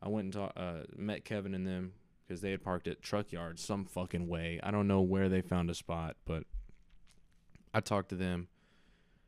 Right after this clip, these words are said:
and I was like, "Man, I really don't, c-, c-, well, do y'all wanna come with me to look for a spot? 'Cause I know how finding parking is. I don't want y'all waiting out here for a long time on me," but they weren't tripping. I found a spot close by, which, to be completely honest, I wasn't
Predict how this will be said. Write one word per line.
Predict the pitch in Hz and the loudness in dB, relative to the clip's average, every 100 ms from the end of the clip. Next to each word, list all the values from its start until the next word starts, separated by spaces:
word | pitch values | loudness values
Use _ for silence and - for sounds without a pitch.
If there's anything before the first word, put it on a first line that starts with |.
| _ | _
and | 92 | -8
I | |
was | 85 | -6
like, | 87 | -6
"Man, | 85 92 92 92 90 87 - | -2 0 0 0 -2 -4 -6
I | - | -4
really | 110 160 147 | -2 0 0
don't, | 101 95 - _ - | 0 -2 -4 _ -16
c-, | - - | -16 -8
c-, | - | -6
well, | 98 98 | -2 -2
do | 98 | 2
y'all | 101 151 | 2 2
wanna | 151 | 0
come | - 135 110 | 0 0 2
with | 113 123 | 2 2
me | 127 | 2
to | 120 | 2
look | 120 | 0
for | - 113 | -2 -2
a | 113 | -2
spot? | - 120 113 - | -2 -2 -2 -4
'Cause | 101 | -4
I | 117 | -2
know | 175 | 0
how | 147 104 | 0 0
finding | 92 110 98 | 0 -2 -2
parking | 87 110 110 92 | -2 0 0 0
is. | 87 85 | -2 -2
I | |
don't | 98 127 | -2 0
want | 110 - | -2 -2
y'all | 95 90 | -2 0
waiting | 95 113 98 | 0 0 0
out | 87 | -2
here | 87 92 87 | -2 -2 -2
for | 87 | -4
a | 82 | -2
long | 92 101 95 | 0 0 0
time | - 104 101 90 | 0 0 2 0
on | 80 82 80 | -4 -6 -6
me," | 78 - | -10 -10
but | - - - _ - _ _ | -12 -12 -16 _ -20 _ _
they | - | -2
weren't | 107 98 90 | 2 2 0
tripping. | 98 87 90 90 - | -2 0 -2 -4 -8
I | - | -4
found | 135 110 | -2 -2
a | |
spot | 92 - 92 - | -2 -2 -2 -2
close | 98 90 | -4 -4
by, | - 85 85 | -4 -4 -4
which, | 82 82 - - - - - | -6 -10 -12 -18 -20 -20 -8
to | 113 | -2
be | 131 | 0
completely | 117 98 131 123 117 | 0 -2 0 2 2
honest, | 101 107 110 104 | 4 4 2 0
I | - | 0
wasn't | 101 113 107 104 | 2 4 2 -2